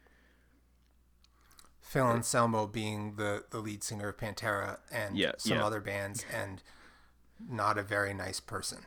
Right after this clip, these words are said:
Speaker 2: No. A, a, a lot of, a lot of problems, I think. But, yeah, n-, not a nice guy.
Speaker 1: Look, people's trauma is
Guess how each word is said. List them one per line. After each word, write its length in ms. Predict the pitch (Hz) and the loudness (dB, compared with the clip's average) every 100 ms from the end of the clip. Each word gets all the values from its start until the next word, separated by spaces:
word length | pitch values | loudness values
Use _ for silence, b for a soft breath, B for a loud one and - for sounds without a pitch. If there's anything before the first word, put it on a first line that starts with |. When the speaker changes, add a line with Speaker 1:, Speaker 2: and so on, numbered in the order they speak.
| - - - | -16 -18 -10
Speaker 2:
No. 340 | 87 73 69 80 - | -8 -6 -8 -10 4
A, 40 | 131 | 6
a, 220 | 120 123 | 6 4
a 60 | 120 | 6
lot 200 | 120 127 | 8 8
of, 220 | 127 113 - b b _ _ _ - - _ _ - | 6 4 -12 b b _ _ _ -20 -20 _ _ -2
a 60 | |
lot 160 | 98 101 | 6 6
of 80 | 92 | 6
problems, 500 | - 98 104 117 113 | 8 8 8 6 6
I 100 | 110 | 4
think. 380 | - 117 117 - b b b b b b - | 6 2 2 -4 b b b b b b -6
But, 240 | 80 78 - | -2 -2 -4
yeah, 120 | 78 | -6
n-, 160 | 71 - | -6 -6
not 140 | 85 76 | -6 -6
a 40 | |
nice 220 | 69 - | -8 -10
guy. 180 | - - b b b b b b b b b b b b - | -14 -20 b b b b b b b b b b b b -8
Speaker 1:
Look, 520 | 135 120 - - - | 2 2 2 -12 -14
people's 640 | - 123 147 151 139 - - - - - | -8 -4 2 2 0 -6 -10 -20 -20 -14
trauma 640 | - - 107 113 113 123 - - - - | -2 4 6 4 2 -2 -6 -20 -20 -12
is 560 | - 117 110 107 - - | -4 -2 -2 -4 -8 -10